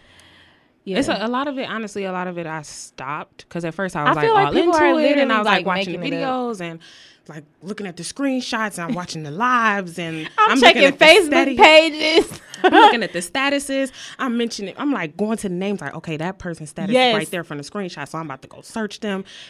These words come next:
Speaker 2: And, like, all
Speaker 1: I'm
Speaker 2: this
Speaker 1: friending
Speaker 2: crazy
Speaker 1: people in
Speaker 2: stuff.
Speaker 1: Chicago.
Speaker 2: No, but really, though.
Speaker 1: I'm about to start calling people that I feel like live close to
Speaker 2: And
Speaker 1: her.
Speaker 2: it's, at the end of the day, it's just so sad to hear some shit like that. And I feel as though in any case where it's a young person, a young black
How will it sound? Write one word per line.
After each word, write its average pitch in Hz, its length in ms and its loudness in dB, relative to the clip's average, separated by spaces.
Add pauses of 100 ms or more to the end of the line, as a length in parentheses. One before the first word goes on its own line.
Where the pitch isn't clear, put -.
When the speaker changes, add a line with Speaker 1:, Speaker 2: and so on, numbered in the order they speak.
Speaker 2:
And, 170 140 -8
like, 180 240 -2
all - 160 0
Speaker 1:
I'm 269 160 8
Speaker 2:
this - 80 -2
Speaker 1:
friending 262 360 4
Speaker 2:
crazy 285 160 6
Speaker 1:
people 240 200 4
in 247 80 6
Speaker 2:
stuff. 226 180 -4
Speaker 1:
Chicago. 220 720 4
Speaker 2:
No, 262 140 -4
but 214 140 -6
really, 233 400 -6
though. 170 220 -6
Speaker 1:
I'm 240 140 4
about 208 180 2
to 202 60 -4
start 170 340 0
calling 208 400 -2
people 190 320 -10
that 156 220 -6
I 175 60 -10
feel 185 200 -8
like 156 180 -10
live 180 280 -8
close 185 260 -6
to - 100 -8
Speaker 2:
And 202 100 0
Speaker 1:
her. 180 320 -2
Speaker 2:
it's, 180 260 -14
at 285 80 -10
the - 80 -16
end 339 180 -8
of 339 100 -6
the 320 60 -8
day, 311 100 -10
it's 285 120 -14
just 285 180 -14
so 247 180 -8
sad 220 600 -12
to 196 140 -8
hear 226 200 -8
some 226 180 -10
shit 208 200 -10
like 175 220 -10
that. 170 240 -6 (280)
And 196 240 -8 (120)
I 285 80 -6
feel 302 280 -8
as 233 120 -8
though 190 360 -8
in 180 140 -12
any 226 340 -12
case 175 600 -10
where 175 260 -8
it's 175 160 -10
a 185 60 -10
young 175 240 -12
person, 180 300 -10
a 180 60 -14
young 190 380 -10
black 190 340 -10